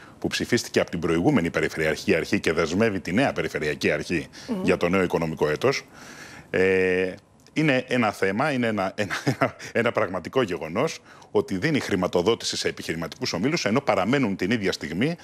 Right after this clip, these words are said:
Speaker 1: στον άσο οι λαϊκές ανάγκες. Θα λέγαμε ότι είναι ευθυγραμμισμένος αυτός ο προϋπολογισμός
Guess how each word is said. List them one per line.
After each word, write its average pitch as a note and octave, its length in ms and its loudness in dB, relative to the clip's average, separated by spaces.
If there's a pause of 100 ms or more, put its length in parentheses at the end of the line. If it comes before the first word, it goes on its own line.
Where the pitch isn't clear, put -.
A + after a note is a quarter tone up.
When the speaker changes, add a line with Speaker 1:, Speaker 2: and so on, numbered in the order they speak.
(120)
Speaker 1:
στον F#2+ 300 0
άσο D3+ 200 2
οι - 20 4
λαϊκές G#2 340 2
ανάγκες. B2 300 0
Θα F2+ 100 2
λέγαμε B2+ 280 2
ότι G#2 140 -4
είναι C3 100 2
ευθυγραμμισμένος E2+ 1000 0 (260)
αυτός - 360 0
ο - 40 -8
προϋπολογισμός E2 880 -2